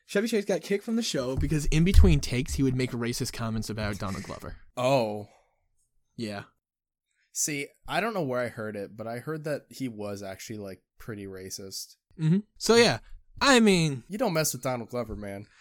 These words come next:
Speaker 2: That's
Speaker 1: Donald
Speaker 2: my
Speaker 1: Glover
Speaker 2: boy.
Speaker 1: is an amazing person.
Speaker 2: I love that man so
Speaker 1: Uh,
Speaker 2: much.
Speaker 1: his, his music, his film, his comedy, like, he
Speaker 2: Everything
Speaker 1: does
Speaker 2: he does is
Speaker 1: everything.
Speaker 2: good, and it's just, like, I'm so proud of
Speaker 1: And
Speaker 2: him,
Speaker 1: he's
Speaker 2: man.
Speaker 1: such a nice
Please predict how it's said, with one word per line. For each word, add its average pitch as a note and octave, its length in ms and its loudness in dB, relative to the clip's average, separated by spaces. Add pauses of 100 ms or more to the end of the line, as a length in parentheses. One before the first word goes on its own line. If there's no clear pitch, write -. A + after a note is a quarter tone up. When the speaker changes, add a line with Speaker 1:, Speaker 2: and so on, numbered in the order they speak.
(160)
Speaker 2:
That's G#3 180 -4
Speaker 1:
Donald B3 160 0
Speaker 2:
my - 60 -8
Speaker 1:
Glover A#2 300 -2
Speaker 2:
boy. G#2+ 40 -2
Speaker 1:
is G#2+ 120 -4
an G#2 80 -2
amazing G#2 520 -6
person. A2 320 -8
Speaker 2:
I D#3 40 -2
love A#2 340 -4
that G#2 220 -10
man G#2+ 360 -12 (160)
so - 240 -8
Speaker 1:
Uh, A2+ 60 -8
Speaker 2:
much. G#2+ 80 -8
Speaker 1:
his, - 440 -6 (280)
his D3 340 -2
music, F#3+ 640 4
his C3 220 -2
film, F#3+ 580 2
his C3 240 -2
comedy, F#3+ 800 0
like, D#3+ 380 0
he F#3 200 -2
Speaker 2:
Everything F3 600 2
Speaker 1:
does G#3 240 2
Speaker 2:
he F3 60 0
does G#3 320 6
is D#3 140 0
Speaker 1:
everything. A#2+ 120 -10
Speaker 2:
good, D#3+ 380 4
and C#3+ 180 -4
it's E3+ 240 -4
just, - 260 0
like, D#3 400 0
I'm D3 120 -4
so G#3+ 180 -2
proud C3 380 -2
of B2 60 -2
Speaker 1:
And A#2 60 -4
Speaker 2:
him, A2+ 40 -2
Speaker 1:
he's G#2+ 180 -2
Speaker 2:
man. A#2 80 -4
Speaker 1:
such C4 200 -2
a D4+ 60 2
nice F#3+ 440 2